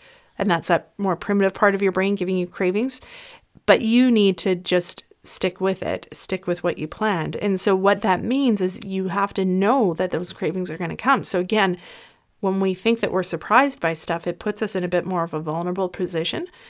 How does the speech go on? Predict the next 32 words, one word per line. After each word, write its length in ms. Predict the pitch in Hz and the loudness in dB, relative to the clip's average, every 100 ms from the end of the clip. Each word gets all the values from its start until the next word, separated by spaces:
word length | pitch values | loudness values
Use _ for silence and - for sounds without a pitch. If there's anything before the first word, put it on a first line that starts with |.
| - _ _ | -20 _ _
But 220 | 208 180 - | 2 2 4
if 260 | 233 214 | 2 2
we 260 | 214 196 190 - | 2 0 0 -2
acknowledge, 840 | - - 185 196 254 196 185 - - | -4 -2 4 4 4 2 0 -4 -2
"Okay, 260 | 202 - 190 | -4 -2 0
I'm 220 | 185 208 | 2 2
going 240 | 226 208 202 | 2 2 0
to 80 | |
this 160 | 185 185 | -2 -2
party 400 | - - 262 220 | -2 -2 0 0
and 140 | 190 | 0
I'm 120 | 175 190 | -2 0
gonna 200 | 214 233 | 0 -2
stick 260 | - 208 | -4 -8
to 100 | - | -6
my 120 | 190 | -6
plan 260 | 180 - 185 | -4 -4 -4
at 160 | 170 175 | -4 0
this 180 | 262 | 0
party 380 | - - 180 175 | 0 -6 -4 -4
because 540 | 175 - - 208 180 - - - _ _ _ _ | -4 -6 -2 0 0 -4 -12 -20 _ _ _ _
it's 220 | - 185 - | -6 -4 -4
the 80 | |
party 300 | 180 - 202 | -2 0 2
the 100 | 190 | 2
week 220 | 190 202 190 | 0 -2 0
after 380 | 196 226 - | 2 4 2
that 140 | 175 170 | 0 0
I 60 | |
actually 340 | 170 170 - 180 | -2 -4 -4 -4
want 320 | 180 170 - | -4 -4 -6
to 460 | - 180 170 160 | -4 0 0 -2